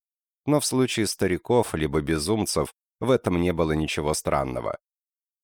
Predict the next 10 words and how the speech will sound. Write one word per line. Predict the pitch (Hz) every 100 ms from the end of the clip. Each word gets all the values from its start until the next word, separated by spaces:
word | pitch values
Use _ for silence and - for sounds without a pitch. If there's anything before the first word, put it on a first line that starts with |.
| _
Всякий | - 143 123 - 98
инквизитор | 92 95 92 113 123 85 80
знал, | 80 104 90 64
что | - 82
в | 80
таком | 85 - 90 85
случае | 110 120 - 78 67 - _
следует | - 139 139 123 -
прервать | - 120 110 92 71
допрос, | 87 - 123 131 -